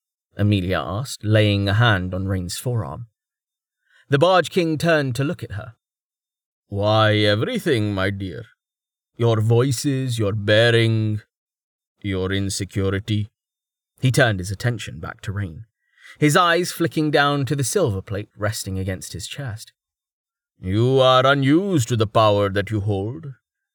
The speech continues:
and ignorant of how to wield it in the face of one who can challenge you. It is as plain to me as the flowers covering these hills. You have not had those plates long, I think."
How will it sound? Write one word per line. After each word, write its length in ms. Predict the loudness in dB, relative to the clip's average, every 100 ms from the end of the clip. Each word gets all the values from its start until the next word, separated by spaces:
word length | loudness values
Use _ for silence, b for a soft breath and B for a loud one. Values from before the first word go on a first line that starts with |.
| _
and 380 | -8 -4 -4 -4
ignorant 640 | -4 -4 -2 -4 -4 -6 -6
of 140 | -2
how 280 | 0 2 0
to 120 | -2
wield 460 | 0 0 -2 -4 -8
it 160 | -6
in 100 | -4
the 80 | -4
face 380 | 0 0 2 0
of 180 | 0 2
one 380 | 2 2 2 2
who 200 | 0 0
can 280 | -2 -2
challenge 600 | -2 0 2 0 -6 -10 -16
you. 240 | -20 -20 _ _ _ _ _ _ _ _ _ _ _ _
It 200 | -6 -2
is 220 | 0 2
as 180 | 2 0
plain 400 | 0 0 2 -2
to 120 | -4
me 340 | -4 -4 -2 0
as 140 | 0
the 100 | -2
flowers 800 | -2 0 2 4 4 2 2 0
covering 580 | -2 0 0 -2 -2 -2
these 420 | -2 0 0 0
hills. 640 | -2 -2 -2 -4 -14 -20 _ _ _ _ _ _ _ _ _ _
You 240 | -8 -4 -2
have 140 | 0
not 260 | 2 2 4
had 280 | 2 4
those 240 | 2 0 0
plates 420 | 0 0 0 -2
long, 400 | 2 2 0 -4
I 140 | -4 -4
think." 340 | -6 -10